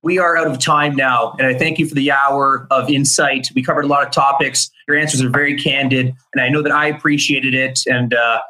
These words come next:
I'll speak for my co-host, Aaron, as well, that, uh, he appreciated it, and I'm sure the audience at large.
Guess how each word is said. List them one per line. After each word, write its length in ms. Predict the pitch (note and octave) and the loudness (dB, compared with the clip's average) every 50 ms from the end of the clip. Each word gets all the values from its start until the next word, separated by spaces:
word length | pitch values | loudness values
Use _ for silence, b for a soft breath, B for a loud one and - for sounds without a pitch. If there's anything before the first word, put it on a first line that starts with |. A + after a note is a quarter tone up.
| _ _ - | _ _ -2
I'll 100 | C3 B2 | -2 -2
speak 240 | - - D3+ C#3+ | 0 -2 -2 -2
for 80 | C#3+ C#3+ | 0 -2
my 80 | C3 B2+ | -2 0
co-host, 480 | - D3 C3+ C3 C3 C3+ C3 B2+ - | 0 -2 0 0 0 0 0 0 0
Aaron, 220 | C#3+ C3+ C3 C3 B2+ | 0 0 0 0 0
as 120 | A#2+ B2 | 0 0
well, 180 | B2+ B2+ C3 B2 | 0 2 0 0
that, 200 | B2 A#2+ - - | -2 -4 -2 -2
uh, 120 | B2+ A#2+ | 0 0
he 120 | A#2+ B2+ B2+ | 2 0 0
appreciated 640 | B2+ B2+ - C3 B2+ B2 B2+ - C3+ B2+ B2 B2 A#2+ | 0 0 0 0 2 2 0 0 -2 -2 -2 -2 -2
it, 140 | A#2+ A#2+ | -4 -2
and 120 | A2+ A2 G#2+ - _ _ _ _ | -2 -4 -4 -4 _ _ _ _
I'm 80 | - B2+ | -2 0
sure 200 | B2 - D#3 C#3 B2 | 0 2 0 0 2
the 100 | C3 C#3 | 2 2
audience 500 | C3 C3 B2+ B2+ B2+ B2 B2 - - - b b b b b | 2 0 0 -2 -2 -2 -2 -2 -4 -6 b b b b b
at 180 | C3 B2+ B2 B2 - B2 | -2 0 0 -2 -4 -2
large. 540 | A#2 B2 B2 A#2+ A#2 A2+ A2 - - - | 0 2 2 2 0 0 -2 -4 -6 -6